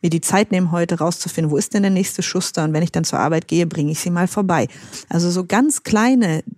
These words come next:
Dinge, und auf jede kann ich eigentlich stolz sein, denn jeder dieser kleinen Schritte ist ein aktiver Teil zum Klimaschutz. Das ist also das Schöne, denn unser Konsum, unser Überkonsum ist eigentlich am Ende der große Klimakiller, den wir gar nicht sehen.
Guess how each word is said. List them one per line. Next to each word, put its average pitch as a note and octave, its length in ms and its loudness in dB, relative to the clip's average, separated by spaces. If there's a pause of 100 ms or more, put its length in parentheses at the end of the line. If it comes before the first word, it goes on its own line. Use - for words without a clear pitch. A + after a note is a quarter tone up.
Dinge, E3+ 280 2
und G3+ 160 -2
auf F#3+ 120 -4
jede C4 240 2
kann A3+ 180 -2
ich G#3+ 120 -2
eigentlich G3+ 220 0
stolz C#4 340 -2
sein, D#3 180 -2
denn F3 140 0
jeder B3+ 360 2
dieser A3+ 240 2
kleinen F#3+ 280 0
Schritte - 400 -4 (300)
ist - 180 0
ein F3 240 0
aktiver A#3+ 680 0
Teil E3 380 2
zum G#3 200 -2
Klimaschutz. F3 760 -2 (320)
Das G#3 200 2
ist C4 140 -2
also G3+ 200 0
das F3+ 140 -2
Schöne, G3+ 380 0
denn E3 220 0 (260)
unser F3+ 200 0
Konsum, G3 680 2 (280)
unser D#3 180 0
Überkonsum E3 640 0
ist D#3+ 120 -4
eigentlich - 240 -2
am F3 120 -2
Ende A3+ 280 2
der G3+ 120 0
große G#3+ 400 -2
Klimakiller, D#3+ 680 0
den D#3 160 -2
wir D#3 80 -2
gar D3 160 0
nicht D3 160 -4
sehen. D#3+ 260 -2